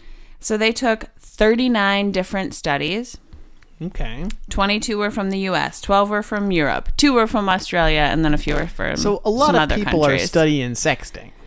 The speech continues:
Speaker 2: So that's, this is not, like, an isolated thing. People are, like, really interested in this.
Speaker 1: Well, yeah.
Speaker 2: Okay.
Speaker 1: So the study had one hundred and ten thousand participants between the ages of twelve and seventeen.
Speaker 2: All right.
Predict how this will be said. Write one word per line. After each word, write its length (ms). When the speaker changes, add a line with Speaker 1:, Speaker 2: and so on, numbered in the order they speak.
Speaker 2:
So 140
that's, 240
this 160
is 100
not, 220
like, 220
an 80
isolated 500
thing. 240
People 220
are, 80
like, 240
really 440
interested 440
in 120
this. 400
Speaker 1:
Well, 140
yeah. 100
Speaker 2:
Okay. 320
Speaker 1:
So 160
the 120
study 280
had 500
one 220
hundred 300
and 140
ten 220
thousand 320
participants 680
between 760
the 120
ages 260
of 120
twelve 320
and 220
seventeen. 500
Speaker 2:
All 140
right. 680